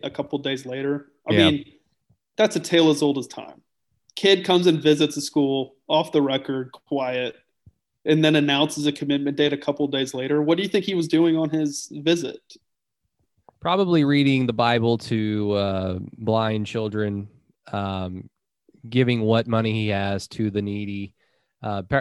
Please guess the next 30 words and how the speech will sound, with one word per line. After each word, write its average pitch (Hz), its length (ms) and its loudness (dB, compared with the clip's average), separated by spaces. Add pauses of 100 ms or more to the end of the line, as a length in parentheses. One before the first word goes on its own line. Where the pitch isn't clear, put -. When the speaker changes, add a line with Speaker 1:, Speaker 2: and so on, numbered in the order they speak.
Speaker 2:
probably 190 260 4
even 139 160 0
giving 127 220 4
his 113 140 4
jacket 123 560 2
to 113 560 0
a 104 80 0
homeless 156 260 -2
person 101 460 -8
walking 101 340 -6
around 95 240 -6
campus 110 400 -4
that 101 140 -12
needed 98 400 -8
some - 160 -16
warmth. 95 500 -6
That's, 120 300 -2 (340)
that's 170 220 2
what 185 100 6
I 156 180 6
assume 131 360 4
O 120 80 4
U's 117 180 -2
football 113 260 0
players 95 380 -4
do 104 180 -2
in 98 60 -2
their 92 140 -6
spare 95 220 -10
time. 101 340 -8